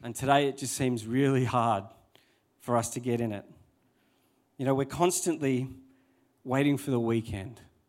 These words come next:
Who here goes to work and you go, "It's Monday morning, countdown to Friday"? <laughs> Yeah, everyone's going, "Yes, that is me." But you know what? How many times do we go away for a week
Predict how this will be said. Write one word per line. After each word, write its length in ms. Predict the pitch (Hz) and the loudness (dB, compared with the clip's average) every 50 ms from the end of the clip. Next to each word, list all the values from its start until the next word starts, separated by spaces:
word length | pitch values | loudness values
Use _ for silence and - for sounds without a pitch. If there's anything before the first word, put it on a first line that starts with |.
| _ _ _ _ _ _ _ _ _ _ _ _ _ _ _ _ | _ _ _ _ _ _ _ _ _ _ _ _ _ _ _ _
Who 160 | - 156 170 160 | 4 6 6 6
here 280 | 143 156 160 156 147 | 6 4 4 4 4
goes 300 | 139 139 123 127 127 - | 6 4 4 2 2 0
to 80 | 131 117 | -2 0
work 360 | 117 127 135 139 131 131 - | 2 4 4 4 2 2 -2
and 160 | 120 117 113 | -4 -4 -4
you 60 | 110 | -4
go, 160 | 104 107 104 104 | -6 -6 -6 -6
"It's 220 | 101 - - - | -6 -8 -10 -10
Monday 340 | 117 110 120 120 113 113 113 | -6 -4 -4 -2 -2 -2 -2
morning, 640 | 113 110 117 120 123 120 120 123 120 120 120 120 - - - - _ _ _ _ _ _ _ _ _ | -2 -2 -2 0 0 2 2 2 0 0 -4 -6 -10 -18 -20 -20 _ _ _ _ _ _ _ _ _
countdown 520 | - - 139 147 151 147 139 131 131 131 131 | -4 0 0 2 2 2 4 4 4 6 4
to 60 | 127 | 2
Friday"? 680 | 120 - 147 127 127 127 120 131 117 104 - - - - - | 2 2 4 6 6 6 6 4 2 0 -4 -8 -12 -14 -18
<laughs> 40 | - - - - - - - - _ | -20 -20 -20 -20 -20 -20 -20 -16 _
Yeah, 380 | - 151 170 180 175 165 151 147 147 | 0 2 4 6 8 8 8 8 8
everyone's 320 | 156 175 208 190 175 139 | 6 8 8 8 8 8
going, 260 | 147 127 123 123 123 110 | 8 6 6 4 -2 -6
"Yes, 560 | 110 110 120 110 - - - - - - - - - - - | -6 -4 -4 -4 -6 -6 -8 -6 -6 -8 -10 -12 -14 -18 -14
that 140 | - - - | -12 -8 -6
is 160 | 151 127 120 | -6 -2 0
me." 340 | 131 131 123 113 110 107 104 104 - _ _ _ _ _ _ _ | 0 2 2 0 -2 -4 -8 -10 -14 _ _ _ _ _ _ _
But 60 | - | 4
you 40 | 151 | 4
know 100 | 160 160 | 6 6
what? 340 | 151 165 185 185 - - - - _ _ _ _ _ _ _ _ | 8 6 6 6 2 -4 -16 -20 _ _ _ _ _ _ _ _
How 100 | - 185 | -2 0
many 140 | 220 220 | 0 0
times 400 | - - 180 175 175 180 170 139 | -2 0 2 2 2 2 2 0
do 80 | - 143 | -2 -2
we 80 | 135 131 | 0 0
go 180 | 135 156 147 | 2 4 4
away 220 | 147 139 135 131 127 | 6 6 6 6 6
for 220 | 131 - 123 117 | 4 2 0 0
a 40 | 107 | 0
week 480 | 104 104 120 131 135 131 - - - | 0 0 0 0 -2 -4 -8 -12 -14